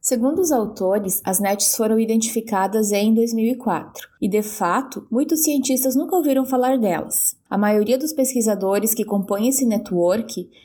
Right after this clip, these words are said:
já trabalhava com nets em outras doenças, e quando começaram a ouvir sobre os sintomas nos casos da covid dezenove em estágio avançado, perceberam a forte semelhança com as doenças que eles estudavam anteriormente.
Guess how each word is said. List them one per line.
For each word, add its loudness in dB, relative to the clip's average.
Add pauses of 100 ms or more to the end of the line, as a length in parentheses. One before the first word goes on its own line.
já 0
trabalhava 2
com 0
nets 0
em -2
outras 2
doenças, 0 (320)
e -2
quando -2
começaram 2
a 4
ouvir 2
sobre -2
os -2
sintomas 2
nos -4
casos 0
da -2
covid -2
dezenove 2
em -4
estágio -2
avançado, 0 (160)
perceberam 2
a 2
forte -2
semelhança 2
com -4
as 0
doenças 0
que -6
eles 2
estudavam 0
anteriormente. 0